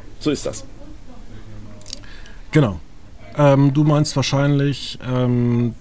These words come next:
Speaker 2: Nürnberg.
Speaker 1: Das ist richtig, genau. Und ich
Speaker 2: Kann
Speaker 1: war
Speaker 2: man ja
Speaker 1: durchzu-
Speaker 2: sagen, hier in,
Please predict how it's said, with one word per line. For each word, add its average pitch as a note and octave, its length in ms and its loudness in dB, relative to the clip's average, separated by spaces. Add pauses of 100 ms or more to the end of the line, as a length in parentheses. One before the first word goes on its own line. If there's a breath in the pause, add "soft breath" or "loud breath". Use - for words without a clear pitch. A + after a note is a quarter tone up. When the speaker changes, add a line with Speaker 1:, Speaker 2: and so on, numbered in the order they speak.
(640)
Speaker 2:
Nürnberg. B2+ 500 6 (720)
Speaker 1:
Das F3+ 200 0
ist - 140 -4
richtig, - 360 -4 (320)
genau. - 300 2 (800)
Und E3 100 4
ich E3+ 80 -2
Speaker 2:
Kann F3+ 80 6
Speaker 1:
war F#3+ 80 8
Speaker 2:
man D3 100 6
ja A2+ 60 2
Speaker 1:
durchzu- C#3 160 2
Speaker 2:
sagen, A#2 160 2
hier G#2+ 240 0
in, G#2 300 0